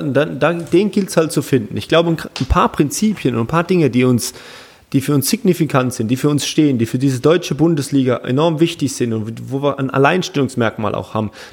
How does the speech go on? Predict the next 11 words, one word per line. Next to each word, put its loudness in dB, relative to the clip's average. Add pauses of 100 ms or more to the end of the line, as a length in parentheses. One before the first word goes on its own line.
(140)
das 0
sollten 2
wir 2
uns -2
beibehalten. 0
Und -4
vielleicht 0
können 2
wir 4
daraus 2
auch -4